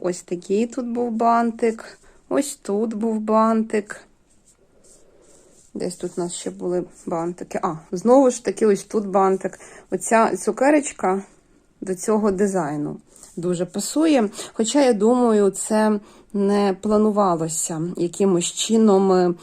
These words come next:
пришивати на цей адвент. Хоча, хто знає, можливо, <laughs> якось тут.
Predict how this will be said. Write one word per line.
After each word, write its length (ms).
пришивати 840
на 120
цей 280
адвент. 720
Хоча, 560
хто 360
знає, 480
можливо, 460
<laughs> 340
якось 400
тут. 380